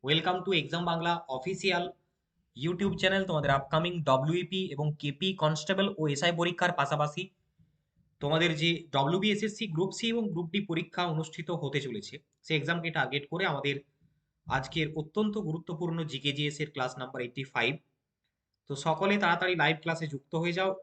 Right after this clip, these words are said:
এবং কমেন্টের মাধ্যমে একটু কনফার্ম করে জানাও যে আমার ভয়েস এবং স্ক্রিন ক্লিয়ারলি তোমরা দেখতে শুনতে পাচ্ছ। আজকে আমাদের পঁচাশি নম্বর ক্লাস। এই ক্লাসে বাছাই করা এমসিকিউ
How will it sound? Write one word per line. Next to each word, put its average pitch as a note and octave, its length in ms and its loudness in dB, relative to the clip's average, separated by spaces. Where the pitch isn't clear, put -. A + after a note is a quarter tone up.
এবং D3+ 200 -2
কমেন্টের G3 480 2
মাধ্যমে G3 360 0
একটু G3 180 -4
কনফার্ম F3 440 -2
করে F#3 200 -2
জানাও D3 260 0
যে D3 140 -4
আমার C#3 300 2
ভয়েস F3+ 320 2
এবং F3+ 160 -4
স্ক্রিন G#3 380 2
ক্লিয়ারলি F3+ 400 4
তোমরা D#3+ 240 0
দেখতে C#3 240 -2
শুনতে C#3+ 300 -4
পাচ্ছ। - 280 -4
আজকে D#3 260 2
আমাদের A3 280 4
পঁচাশি G3 340 0
নম্বর G#3 340 2
ক্লাস। - 220 2
এই E3 220 6
ক্লাসে F#3+ 320 2
বাছাই E3 380 2
করা F#3 180 0
এমসিকিউ F3 480 -2